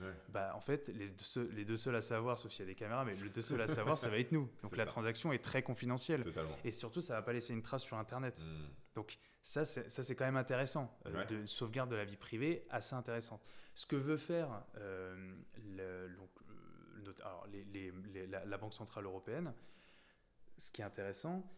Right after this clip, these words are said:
Speaker 2: c'est qu'ils veulent faire un complément, donc qu'ils appellent un complément au cash. Et en fait, nous, on aurait directement accès à ce qu'on appelle de la monnaie banque centrale. Aujourd'hui,
Speaker 1: Mhm.
Speaker 2: les seuls à avoir accès à la monnaie banque centrale, c'est, en gros, c'est les banques. Je schématise,
Speaker 1: Ouais.
Speaker 2: mais en gros,
Speaker 1: Ouais,
Speaker 2: c'est les
Speaker 1: ouais.
Speaker 2: banques. Donc, c'est ça leur idée.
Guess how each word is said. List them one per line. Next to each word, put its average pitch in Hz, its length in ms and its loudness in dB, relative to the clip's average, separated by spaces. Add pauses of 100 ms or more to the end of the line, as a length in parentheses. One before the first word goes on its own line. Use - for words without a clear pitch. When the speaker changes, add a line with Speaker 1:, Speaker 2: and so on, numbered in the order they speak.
(180)
Speaker 2:
c'est - 240 -4
qu'ils 117 280 -2
veulent 110 180 0
faire 156 280 0
un 110 100 -2
complément, 131 580 0
donc 117 160 -4
qu'ils 101 180 -4
appellent 104 200 -2
un 127 160 -2
complément 143 600 2
au 131 80 2
cash. 127 320 -2
Et 104 60 -8
en 101 60 -6
fait, 170 440 -2
nous, 139 260 2
on 135 140 2
aurait 113 240 2
directement 113 500 -2
accès 147 440 2
à 175 120 -2
ce - 80 -6
qu'on 110 120 -6
appelle 147 320 0
de 120 80 0
la 107 100 2
monnaie 117 240 -2
banque 120 180 -2
centrale. 120 380 -6
Aujourd'hui, 110 320 0
Speaker 1:
Mhm. 139 60 2
Speaker 2:
les 113 80 0
seuls 147 260 2
à 135 40 4
avoir 117 180 0
accès 117 500 -2
à 107 100 -8
la 101 100 -4
monnaie 107 200 -4
banque 101 200 -6
centrale, 139 460 0
c'est, - 260 -6
en 113 100 -2
gros, 110 180 0
c'est 131 180 -2
les 113 100 0
banques. 107 220 -4 (140)
Je - 100 -12
schématise, 120 380 -6
Speaker 1:
Ouais. 127 60 -2
Speaker 2:
mais 101 60 -2
en 104 60 -4
gros, 104 100 -4
Speaker 1:
Ouais, 104 40 -2
Speaker 2:
c'est - 100 -2
les 117 40 -4
Speaker 1:
ouais. 110 60 -4
Speaker 2:
banques. 101 180 -10 (300)
Donc, 117 180 -4
c'est 123 160 0
ça 160 240 4
leur 139 160 4
idée. 117 260 -2